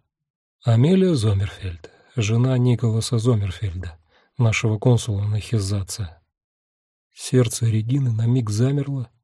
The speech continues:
пропустив один удар. К счастью, глупое сердце вовремя спохватилось, протолкнув в сосуды свежую порцию крови. В висках заныло, предвещая мигрень. Отгораживайся от прошлого.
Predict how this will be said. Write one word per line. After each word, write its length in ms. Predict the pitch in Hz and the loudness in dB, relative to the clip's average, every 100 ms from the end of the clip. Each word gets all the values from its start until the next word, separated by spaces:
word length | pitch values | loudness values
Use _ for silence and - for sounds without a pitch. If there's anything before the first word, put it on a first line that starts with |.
| - | -8
пропустив 640 | 117 - 117 - 117 - | -6 -4 -6 -4 -6 -4
один 260 | 107 107 107 | -4 -2 -2
удар. 400 | 101 104 92 - _ _ _ _ _ _ _ - | -2 -4 -8 -14 _ _ _ _ _ _ _ -12
К 40 | |
счастью, 520 | - - 131 - - 113 | -6 -2 -2 -2 -6 -2
глупое 380 | 156 202 170 | 0 0 2
сердце 380 | 143 156 156 131 | 2 0 0 0
вовремя 360 | 123 135 123 113 | 2 2 2 0
спохватилось, 760 | - 120 117 113 151 147 - - - - | -2 -6 -2 -2 2 2 2 -6 -14 2
протолкнув 600 | 143 143 131 139 151 135 | 4 6 4 6 4 2
в 80 | - | 0
сосуды 400 | 123 - 135 123 | 2 4 4 4
свежую 480 | 127 123 117 113 | 6 4 6 2
порцию 400 | 107 110 101 113 | 2 -2 0 -2
крови. 420 | 101 117 113 95 - _ _ _ _ | 0 0 0 -2 -8 _ _ _ _
В 60 | 120 | -4
висках 640 | 110 123 123 - 170 - | 0 0 0 0 -2 0
заныло, 720 | 117 131 131 139 156 139 120 - _ - | 0 2 4 6 6 6 4 -4 _ -4
предвещая 680 | 123 113 113 - - 110 | 0 2 0 -2 -2 0
мигрень. 520 | 107 107 104 104 101 95 _ _ _ _ - | 2 0 0 0 -2 -6 _ _ _ _ -4
Отгораживайся 1300 | 202 160 160 143 113 110 131 113 98 98 - 107 | -2 4 6 6 6 0 -2 -2 -4 -4 -6 -8
от 140 | 101 - | -10 -8
прошлого. 760 | - 110 113 - 110 98 - | -4 -2 -4 -6 -8 -8 -14